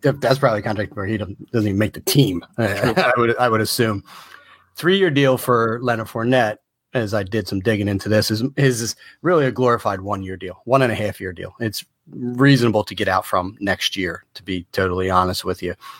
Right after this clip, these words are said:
He's not seeing year three of that deal. So best case scenario is two years for Leonard Fournette, which also coincides with the likelihood of them hitting a reset button once Tom Brady is gone from, from the Bucs as well, which could be as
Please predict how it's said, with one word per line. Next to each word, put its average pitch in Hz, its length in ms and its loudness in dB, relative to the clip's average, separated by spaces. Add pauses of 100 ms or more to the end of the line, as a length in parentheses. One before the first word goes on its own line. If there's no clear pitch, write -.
(140)
He's 113 280 0
not 117 320 2
seeing 98 300 -2
year 95 140 -2
three 104 340 0
of 90 80 -2
that 87 200 -2
deal. 82 220 -8
So 101 180 -6
best 123 340 2
case 98 200 -4
scenario 92 360 -4
is 87 100 -6
two 95 200 -2
years 85 280 -6 (360)
for 127 180 0
Leonard 110 260 0
Fournette, 139 460 0
which 139 180 2
also 143 280 2
coincides 98 500 0
with 95 120 -14
the 92 80 -10
likelihood 98 500 -4
of 98 100 -8 (500)
them 98 180 2
hitting 101 260 0
a 90 80 -2
reset 92 480 -2
button 92 320 0
once 95 200 -4
Tom 87 240 -2
Brady 90 300 -4
is 87 140 -6
gone 87 340 -6 (600)
from, 101 340 0
from 101 240 2
the 92 80 -4
Bucs 92 320 -2
as 95 140 -8
well, 92 440 0 (180)
which - 280 -6
could 147 180 4
be 113 140 4
as - 300 -4